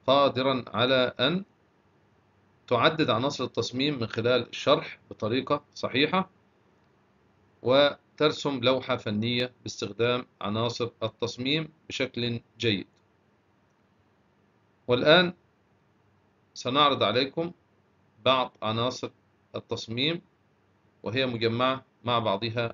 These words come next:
البعض. عناصر التصميم سبعة، وهي: أولاً النقطة، ثم الخط، ثم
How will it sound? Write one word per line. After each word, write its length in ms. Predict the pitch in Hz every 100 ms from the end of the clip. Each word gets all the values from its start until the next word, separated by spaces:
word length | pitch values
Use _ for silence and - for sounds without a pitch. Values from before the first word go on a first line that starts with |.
| -
البعض. 320 | 117 95 - _ _ _ _ _ _ _ _ _ _ _ _ _ _ _ _ _ _ _ _ _ _ _ _ _ _ _ _ _
عناصر 320 | 113 151 175 151
التصميم 500 | 143 - 147 156 156
سبعة، 480 | 143 139 143 156 _ _
وهي: 380 | 104 104 143 180 - _ _ _ _ 127
أولاً 380 | 143 147 170 - _ _ _ _ _ _ _ _ _ _ _ _ _ _ _ _ -
النقطة، 500 | 113 127 131 - 180 _ _ _ _ _ _ _
ثم 380 | - 131 135 135 - _ _ _ _
الخط، 400 | 107 - 143 - _ _ _ _ _ _ _ _ _
ثم 320 | 120 123 123